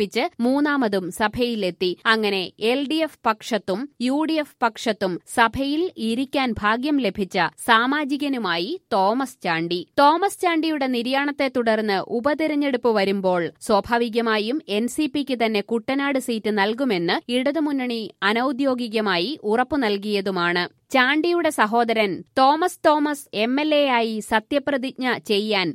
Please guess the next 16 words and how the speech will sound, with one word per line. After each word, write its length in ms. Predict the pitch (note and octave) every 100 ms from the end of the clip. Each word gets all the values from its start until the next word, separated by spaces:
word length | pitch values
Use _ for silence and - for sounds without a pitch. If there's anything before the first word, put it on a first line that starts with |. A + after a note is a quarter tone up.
| -
വീട്ടിൽ 400 | G3+ B3+ C#4+ D4 F4 G4 -
രഹസ്യമായി 680 | A#3 A#3+ C#4+ F4 D4+ C#4 C4
റിഹേഴ്സലും 640 | A#3+ A3 C4+ D4+ - D#4 C#4+
നടത്തിയെന്നാണ് 800 | A3+ G3+ C4+ C4+ B3+ A3 F3+ A3+
ചിലർ 380 | B3+ B3+ A3+ F#3+ E3+
പ്രചരിപ്പിച്ചത്. 760 | A3+ A3 A#3+ A3+ F#3+ G3 F3+ F3 -
നിർഭാഗ്യവശാൽ 920 | B3+ C#4 C4+ E4+ D4+ E4+ D4+ - C4 B3 - G#3
ഉപതെരഞ്ഞെടുപ്പ് 800 | A3+ C#4 D#4 D#4 D4 C4+ C4 C4
ചിന്ത 320 | A#3+ B3 A3+ A3 F#3 -
മല 320 | G#3 A3 B3+
പോലെ 340 | D4+ C#4+ B3 A#3
വന്ന് 340 | G3+ F#3 F#3 D4 -
മഞ്ഞുപോലെ 720 | A#3 A#3 B3+ D4+ C#4+ C4 B3 A3+
പോയി 380 | A3 A#3 C4+ C4+
എന്ന്, 260 | A#3 A3+ G#3 -
എന്ന് 340 | A#3+ C4+ C4+